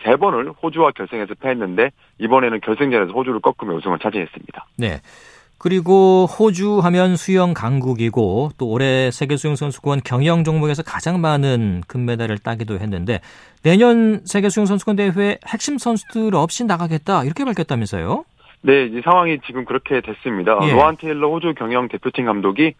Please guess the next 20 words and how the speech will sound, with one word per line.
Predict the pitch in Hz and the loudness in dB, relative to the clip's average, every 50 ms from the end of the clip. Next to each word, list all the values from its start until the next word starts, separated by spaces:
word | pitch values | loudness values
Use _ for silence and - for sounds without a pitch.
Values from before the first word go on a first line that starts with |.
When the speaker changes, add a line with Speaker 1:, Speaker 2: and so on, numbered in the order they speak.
| _ _ _ | _ _ _
Speaker 1:
어, | - - 85 | -12 -10 -10
지난 | - - 107 107 113 | -8 -6 -6 -2 0
일 | 139 156 | 0 2
일 | 135 113 131 131 | 2 2 2 0
로이터 | 107 110 123 127 - - 131 110 | 0 -2 -2 -2 -2 0 2 2
에이에프피 | 101 107 117 - - 120 - 117 107 | 2 2 0 -2 -6 -8 -10 -12 -12
통신과 | - 113 110 104 117 110 107 101 | -10 -10 -10 -8 -6 -4 -4 -4
인터뷰에서, | 92 85 98 92 87 90 85 85 82 117 143 160 - _ _ _ _ _ _ _ _ | -4 -4 -6 -6 -4 -4 -4 -4 -2 -2 -4 -4 -6 _ _ _ _ _ _ _ _
어, | - 120 | -4 0
몇몇 | 113 127 139 160 185 180 | 2 2 2 2 -2 -4
선수가 | - 185 175 160 165 165 180 190 | -2 -4 -4 -4 -2 0 0 0
이월 | 180 135 120 147 175 190 190 175 | 0 0 0 0 2 2 2 0
열리는 | 160 151 143 147 151 175 170 - | -2 -2 -2 -4 -4 -4 -6 -4
도하 | - 127 135 143 147 | -2 0 0 0 0
세계 | - 170 165 175 | -4 -8 -10 -10
선수권 | 156 156 139 - 135 - 151 147 147 | -10 -10 -12 -12 -8 -6 -6 -6 -6
불참 | - - 123 120 - 160 147 135 | -8 -10 -8 -6 -4 -4 -4 -2
의사를 | 120 120 113 107 101 | -4 -4 -2 -2 -2
밝혔다고 | - 101 95 - 120 - - 107 101 101 | -2 -4 -4 -4 -4 -2 -2 -2 0 -2
했는데요. | 107 101 90 85 82 90 113 143 143 | -4 -4 -6 -4 -2 0 0 0 0